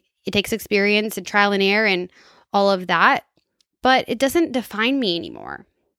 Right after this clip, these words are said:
And so now that I've recognized the two, I'm all in on my business, but you know what? I'm also all in on reconnecting with who I am outside of those things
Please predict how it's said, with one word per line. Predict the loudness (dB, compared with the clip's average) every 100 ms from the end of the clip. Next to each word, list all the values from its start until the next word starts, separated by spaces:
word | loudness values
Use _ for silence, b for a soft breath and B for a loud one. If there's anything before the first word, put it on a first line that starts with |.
| B B B B
And | -8 -4
so | 0 2
now | 4 4
that | 2
I've | 2
recognized | 0 -2 -2 -4 -4
the |
two, | -8 -2 -2
I'm | 0
all | 2 4 4
in | 2
on | 2
my | 0
business, | -2 -6 -6 -8 -8 -10
but | -6
you | -2
know | 2
what? | 2
I'm | 2 2
also | -2 -2 -4 -6 2
all | 4 6 4 0 -2
in | 0 2 2 0 0 b b b b b 0
on | 0
reconnecting | 0 -2 0 0 0 0 2 0 -2
with | -2 -2
who | 0 2
I | 2 2
am | 2 0 -2
outside | -6 -10 -12 -2 0 2
of | 0
those | -2 -4 -4
things | -4 -4 -6 -8 -14